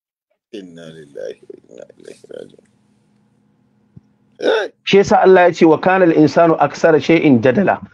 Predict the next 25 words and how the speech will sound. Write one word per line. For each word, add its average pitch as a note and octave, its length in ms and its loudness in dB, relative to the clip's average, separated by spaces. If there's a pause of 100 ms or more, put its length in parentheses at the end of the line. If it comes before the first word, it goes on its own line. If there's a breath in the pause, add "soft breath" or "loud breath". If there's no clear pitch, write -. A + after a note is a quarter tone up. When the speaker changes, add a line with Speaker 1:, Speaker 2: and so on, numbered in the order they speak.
(340 loud breath)
Speaker 2:
To D#3 100 4
sai G#3+ 280 4
Allah A3+ 320 4
ya F3+ 60 2
siffanta D#3 440 0
ɗan D#3 200 0
adam D#3+ 280 4
da C3+ 60 4
sifa D#3+ 300 2
guda B2+ 300 2
biyu, C#3 160 2
cewa - 160 2
innahu C#3+ 400 2
kana D3 280 2
zaluman A#2+ 500 4
jahula. G#2 440 0 (920)
Ba D#3 240 2
wai A#3 200 4
zalim G#3+ 440 2
ba, D#3+ 140 0
a'a, F#3 280 2
yana F#3+ 280 4
da D3 120 2
mugun D#3 420 4
zalunci. C3+ 580 2